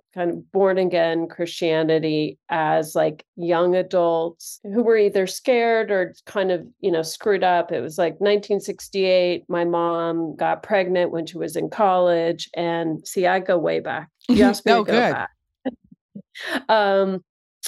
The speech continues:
Speaker 1: so she, you know, she's basically,
Speaker 2: Jesus
Speaker 1: uh,
Speaker 2: needed
Speaker 1: you
Speaker 2: to
Speaker 1: know,
Speaker 2: forgive
Speaker 1: in
Speaker 2: her.
Speaker 1: college.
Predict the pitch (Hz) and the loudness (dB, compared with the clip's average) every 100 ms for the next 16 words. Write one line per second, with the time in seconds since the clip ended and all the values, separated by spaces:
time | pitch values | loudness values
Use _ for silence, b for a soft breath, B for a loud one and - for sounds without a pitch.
0 | - 233 285 269 254 277 247 247 240 302 | -8 -4 2 2 0 -2 -2 -2 0 0
1 | 170 175 - 185 - 180 185 190 - 185 | 2 -2 -4 -8 -6 -6 -4 -8 -4 -4
2 | 185 175 175 - 190 190 190 190 170 156 | -2 -4 -6 -4 0 0 2 0 0 0
3 | 175 - 151 139 127 - 202 185 185 | 0 0 0 2 2 2 2 2 -2